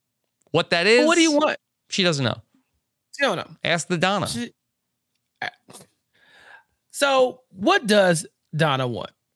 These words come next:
Speaker 2: 'Cause she tells this to Harvey and she starts to cry.
Speaker 1: I
Speaker 2: and
Speaker 1: mean,
Speaker 2: she
Speaker 1: they've
Speaker 2: leaves.
Speaker 1: got a hookup at the Character and Fitness. Make Donna a lawyer now, too.
Speaker 2: It kinda feels like that's where this is going, right?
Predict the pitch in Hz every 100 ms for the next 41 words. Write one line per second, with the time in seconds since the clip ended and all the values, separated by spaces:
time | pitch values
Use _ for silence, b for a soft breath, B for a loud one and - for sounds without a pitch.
0 | _ _ _ _ _ - 220 311 320 359
1 | 359 339 - 175 135 90 - - - 180
2 | 320 - 240 - 165 226 226 214 285 320
3 | 277 247 - 247 311 302 226 277 294 302
4 | 285 285 285 277 254 254 208 185 185 -
5 | 247 269 262 262 226 330 285 269 226 311
6 | 330 330 349 339 269 240 208 175 151 143
7 | 127 131 254 302 160 110 107 _ _ _
8 | _ _ _ - 151 - - 147 131 127
9 | 110 127 107 110 95 - 98 120 120 107
10 | 92 85 101 117 -